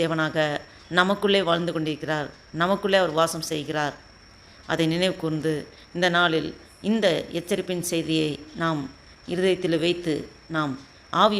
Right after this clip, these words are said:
பகுத்தறியும் வரத்தை ஆண்டவர்கிட்ட கேட்டு பெற்றுக்கொண்டு, இந்த வாழ்க்கையிலே நாம் ஜாக்கிரதை உள்ளவர்களாக நாம் வாழ்வோமா?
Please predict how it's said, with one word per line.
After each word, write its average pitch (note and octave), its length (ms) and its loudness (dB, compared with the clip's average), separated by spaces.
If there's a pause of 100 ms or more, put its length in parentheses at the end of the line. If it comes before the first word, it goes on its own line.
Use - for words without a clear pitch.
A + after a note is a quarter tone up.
(120)
பகுத்தறியும் F3 440 -2
வரத்தை E3 300 0 (200)
ஆண்டவர்கிட்ட F3 440 -2
கேட்டு E3+ 240 -4 (220)
பெற்றுக்கொண்டு, E3+ 540 -2 (840)
இந்த G#3 180 4 (840)
வாழ்க்கையிலே F#3 460 2 (180)
நாம் D#3+ 140 -4 (300)
ஜாக்கிரதை F#3+ 460 2
உள்ளவர்களாக D#3 360 -2 (960)
நாம் D3+ 180 2 (220)
வாழ்வோமா? D#3 400 2